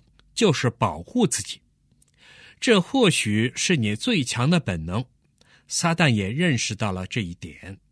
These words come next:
撒旦回答耶和华说：“人以皮代皮，情愿舍弃一切所有的保全性命。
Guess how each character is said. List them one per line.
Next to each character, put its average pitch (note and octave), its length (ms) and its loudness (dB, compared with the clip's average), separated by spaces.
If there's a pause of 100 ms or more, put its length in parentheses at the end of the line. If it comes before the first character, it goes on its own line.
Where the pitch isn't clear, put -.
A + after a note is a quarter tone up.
(960)
撒 E3+ 180 4
旦 D3+ 260 6
回 C3+ 300 2
答 B2+ 360 2
耶 C#3 180 2
和 A#2 180 -4
华 G2 220 -8
说 C3+ 500 0 (560)
：“人 G#3+ 320 6
以 B2 160 2
皮 C3 480 -2
代 D#3+ 260 2
皮， A2 520 -4 (440)
情 D3+ 200 2
愿 A3 200 6
舍 G2+ 320 2
弃 A#2 380 0
一 D3 260 0
切 E3+ 220 2
所 C#3+ 260 0
有 G#2 220 2
的 B2 320 0 (240)
保 F#2 260 2
全 G#2 360 -4
性 B2+ 240 0
命。 A2 180 -4